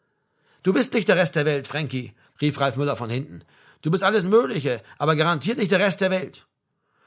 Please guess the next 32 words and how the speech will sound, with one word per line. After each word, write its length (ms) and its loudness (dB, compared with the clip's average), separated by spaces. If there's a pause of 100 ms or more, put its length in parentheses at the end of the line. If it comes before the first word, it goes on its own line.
(340)
"Und 160 -2
du 60 4
bist 120 0
ein 160 2
Wichser 300 0
vor 80 2
dem 140 0
Herrn, 240 2
Ralf 220 0
Müller, 220 -2
und 100 -4
gefragt 340 0
hat 100 2
dich 100 0
auch 200 2
keiner." 340 -6 (560)
"Lass 220 0
Ralf 220 4
in 100 -6
Ruhe, 240 -6 (180)
ich 160 -2
tu 160 0
ihm 140 0
ja 80 0
gar 180 -2
nichts", 200 -12
sagte 200 -8
Frank, 380 -8 (500)
der 60 -2
sich 100 -4
unterdessen 440 -2
wunderte, 460 -2